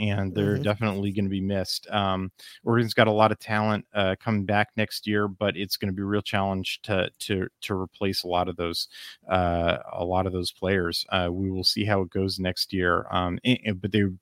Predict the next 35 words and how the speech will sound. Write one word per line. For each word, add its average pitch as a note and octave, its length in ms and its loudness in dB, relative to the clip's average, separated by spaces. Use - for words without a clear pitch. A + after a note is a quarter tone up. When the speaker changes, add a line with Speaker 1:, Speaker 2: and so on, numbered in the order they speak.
Speaker 1:
they, G#2+ 160 4
they've G2+ 220 2
been G2 140 0
great F#2+ 280 0
ambassadors F2 680 -2
for, F2+ 460 -2
uh, F#2+ 260 4
Oregon F2+ 380 0
volleyball. F2 500 0
Um, F#2 580 2
a-, A#2+ 60 2
and A2 300 6
this G#2+ 80 6
has G2+ 80 0
been G#2 160 6
a F#2 40 4
hell F#2+ 160 2
of F#2 60 -2
a - 20 -4
run, F2+ 320 0
you G#2 140 0
know, F#2+ 160 2
two - 180 0
years G#2+ 240 4
straight G2 360 0
now, F2+ 420 0
uh, F#2 300 4
that F#2 160 -2
Oregon F#2 440 -2
makes F2+ 220 -2
it - 80 -16
to F#2+ 120 -10
the F#2 120 0
Elite F2+ 340 2
Eight. F2 240 2